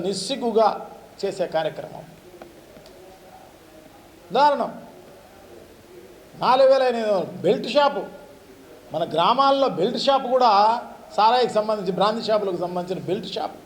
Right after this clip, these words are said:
మూడు లక్షలు, నాలుగు లక్షలు, ఎనిమిది లక్షలు, పది లక్షల రూపాయలు యాక్షన్ వేసి అమ్మే, అమ్మేసే కార్యక్రమం చేస్తున్నారు సంవత్సరానికి. అటువంటిది నాలుగు వేల ఎనిమిది వందల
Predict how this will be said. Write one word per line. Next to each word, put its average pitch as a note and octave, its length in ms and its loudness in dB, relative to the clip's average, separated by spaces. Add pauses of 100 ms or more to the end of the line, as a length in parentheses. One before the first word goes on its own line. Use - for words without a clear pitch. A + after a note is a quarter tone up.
(920)
మూడు B3+ 240 2
లక్షలు, B3 300 2 (160)
నాలుగు B3+ 240 2
లక్షలు, A#3 280 2 (140)
ఎనిమిది C4 280 0
లక్షలు, A3+ 260 2 (140)
పది G#3 180 0
లక్షల A#3+ 280 -2
రూపాయలు A#3 280 2 (420)
యాక్షన్ C4 380 2
వేసి B3+ 220 4
అమ్మే, A#3 160 -4 (100)
అమ్మేసే A#3 300 -2 (100)
కార్యక్రమం A3 480 0
చేస్తున్నారు G#3+ 440 0 (720)
సంవత్సరానికి. A#3 580 0 (3000)
అటువంటిది A3+ 560 -2 (840)
నాలుగు C4 420 0
వేల C#4+ 140 6 (140)
ఎనిమిది B3 280 -2
వందల A3+ 200 -2